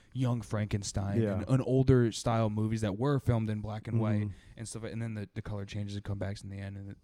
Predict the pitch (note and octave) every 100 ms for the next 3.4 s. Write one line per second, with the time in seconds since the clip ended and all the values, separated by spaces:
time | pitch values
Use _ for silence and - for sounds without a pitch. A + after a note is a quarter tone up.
0 | - G#2 - G2+ - G2+ - - - _
1 | - A2+ - A2 G#2 G2 G#2 _ _ _
2 | _ _ _ _ _ _ _ - - B2+
3 | D3 D3 D3 C3